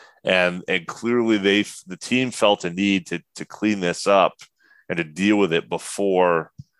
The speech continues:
you know, before the season started. You know, that's, that's the, that was the, a hard out that they had to deal with.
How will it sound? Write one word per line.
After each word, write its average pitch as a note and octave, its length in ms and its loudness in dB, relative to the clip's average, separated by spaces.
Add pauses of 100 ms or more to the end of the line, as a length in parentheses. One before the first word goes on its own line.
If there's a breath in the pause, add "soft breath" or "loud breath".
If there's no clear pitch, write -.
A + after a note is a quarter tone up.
(360)
you F#2+ 100 -4
know, F#2 100 0
before G2 320 -2
the F2+ 100 -4
season D#2+ 360 -6
started. - 560 -2 (360)
You E2+ 100 -4
know, D#2 200 -2
that's, A2 460 0 (300 loud breath)
that's C#3+ 260 2
the, C#3 160 0 (240)
that B2 200 4
was A2 240 0
the, F#2+ 300 -2 (180)
a - 80 -6
hard G#2 340 2
out F#2+ 300 2
that - 140 -10
they F2+ 120 -2
had F2+ 220 -4
to D#2+ 40 -14
deal E2+ 240 -8
with. C#2 180 -10